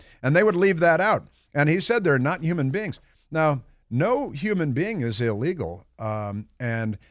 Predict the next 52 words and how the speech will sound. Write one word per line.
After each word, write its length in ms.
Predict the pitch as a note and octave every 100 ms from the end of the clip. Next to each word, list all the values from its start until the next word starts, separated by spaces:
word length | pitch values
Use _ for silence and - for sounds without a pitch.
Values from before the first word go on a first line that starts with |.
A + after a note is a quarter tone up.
| -
and 160 | C3 C#3+
haven't 240 | D3 E3
they 180 | E3 D#3+
been 360 | D3 D3 C#3 A#2+
bumper 240 | D#3 E3
stickerizing 640 | D3 - D3+ C#3+ C#3 C#3+ C#3
that 200 | C#3+ -
for 140 | C#3+
years 320 | B2+ C3 C#3
now? 160 | D3+ D3+ _ _ _ _
Uh, 180 | B2 B2
not 320 | B2 D#3+ E3+
human 240 | E3 D#3 D#3
beings? 200 | E3+ - _ D#3+
No, 160 | F#3+
they're 160 | F3+ F3
human 320 | D#3 A#3+ D3
beings 500 | D3 A#3 A2 B2 - _ -
who 120 | D#3+
are 240 | D3 C#3 B2+
breaking 420 | B2 F3+ E3+ D#3
the 60 | C#3
laws 280 | D#3+ C#3
of 60 | C3
the 40 |
United 260 | C3 B2+ A2+
States, 280 | - A#2 G#2+
America, 300 | B2+ B2 B2
and 100 | A#2+
are 20 |
in 100 | B2+
the 80 | A#2+
country 360 | C3+ A2+ A#2+
illegally. 480 | A2 A#2 C3+ A#2 A2 - _ _
And 100 | B2+
now 120 | C3+ C#3
you 120 | B2+
got 160 | B2+
a 60 | A2+
mass 360 | A2+ B2+ A#2+ C3
murder 420 | C3 B2 A2 - _ _ -
by 160 | A#2+
a 80 | A2+
mass 360 | B2 C3+ A#2+ C#3
murderer 480 | C#3+ C#3 G#2+ G2 - _ -
who's 160 | C3
gonna 160 | C3 B2+
flee 240 | - C#3+
back 280 | A#2 A#2+ A#2
across 360 | G#2+ C3 A2+ G#2+
the 100 | A2+
border 380 | G#2+ B2 A2